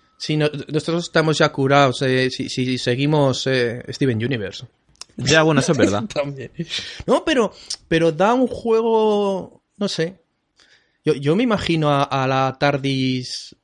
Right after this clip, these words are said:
Speaker 1: Tardis esta que era la Astrid y la otra yéndose de fiesta y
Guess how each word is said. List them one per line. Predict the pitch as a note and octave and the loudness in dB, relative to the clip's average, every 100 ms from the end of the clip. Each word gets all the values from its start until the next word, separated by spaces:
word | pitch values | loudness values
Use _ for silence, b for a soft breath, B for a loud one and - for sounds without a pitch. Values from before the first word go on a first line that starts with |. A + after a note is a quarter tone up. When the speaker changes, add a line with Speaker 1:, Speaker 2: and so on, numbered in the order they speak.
| _ _ | _ _
Speaker 1:
Tardis | C#3 C#3 C3+ - | -2 0 0 0
esta | C#3+ - C3 | -2 -2 0
que | C3 | 2
era | C3 | 4
la | B2+ B2+ B2 | 4 2 2
Astrid | C#3+ - C3+ B2+ B2+ | 0 -2 -2 -2 -2
y | B2 B2+ B2 | -2 0 0
la | B2 | -2
otra | B2+ B2+ | -2 -4
yéndose | B2+ B2 A#2+ | -2 -2 -2
de | A#2+ | -2
fiesta | - A#2+ - - B1 D2 | 0 -2 0 -2 -2 -2
y | B1+ B1+ - | -4 -8 -12